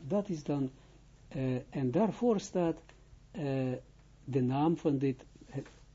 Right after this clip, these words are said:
commentaar Derech Emet. Eigenlijk dat is Derech Emet, dat is het commentaar dat hij geplaatst wordt hier in de Zoger. Eh,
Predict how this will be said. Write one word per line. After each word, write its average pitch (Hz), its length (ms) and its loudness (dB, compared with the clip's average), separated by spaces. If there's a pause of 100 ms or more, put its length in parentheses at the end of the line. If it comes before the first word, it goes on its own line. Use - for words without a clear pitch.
(140)
commentaar 135 680 2
Derech 156 420 4
Emet. 135 460 0 (1040)
Eigenlijk 123 500 -4
dat 135 200 -4
is 131 280 -4 (380)
Derech 135 380 2
Emet, 151 460 0
dat 143 220 -4
is 135 360 -2 (440)
het 135 200 -10
commentaar 175 720 0 (260)
dat 127 320 -6
hij 135 360 -2 (840)
geplaatst 220 640 -4
wordt 180 280 -2
hier 160 260 0
in 147 120 4
de 143 120 2
Zoger. 135 420 0 (920)
Eh, 123 340 -4